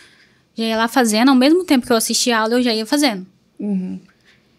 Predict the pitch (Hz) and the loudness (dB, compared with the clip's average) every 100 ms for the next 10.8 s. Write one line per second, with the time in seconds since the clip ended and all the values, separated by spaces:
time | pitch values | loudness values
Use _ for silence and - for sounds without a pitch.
0 | _ _ 233 233 220 233 277 277 247 269 | _ _ -4 -2 0 0 0 0 0 0
1 | 269 233 226 220 220 262 277 240 226 220 | 0 -2 -2 -2 -2 -2 0 -2 -2 -2
2 | 214 196 190 208 214 208 214 220 202 202 | -4 -4 -6 -6 -4 -6 -4 -6 -6 -6
3 | 220 - 233 233 - 233 214 196 220 202 | -8 -10 -8 -8 -6 -8 -8 -10 -8 -8
4 | 208 208 208 202 190 208 214 202 - 202 | -8 -6 -4 -4 -6 -8 -10 -12 -12 -10
5 | 226 202 - - 175 - 196 196 185 - | -10 -12 -16 -16 -18 -14 -12 -10 -10 -12
6 | 190 - _ _ _ _ _ 208 202 202 | -14 -18 _ _ _ _ _ -4 -4 -6
7 | - 262 349 - _ _ _ _ _ _ | -4 -4 -4 -10 _ _ _ _ _ _
8 | _ _ _ - 233 226 226 - 233 262 | _ _ _ -6 -6 -6 -10 -6 -6 -4
9 | 202 196 196 196 214 202 202 202 202 208 | -6 -8 -8 -6 -6 -4 -4 -6 -6 -6
10 | 208 214 208 208 214 233 - - | -4 -4 -4 -4 -4 -4 -8 -10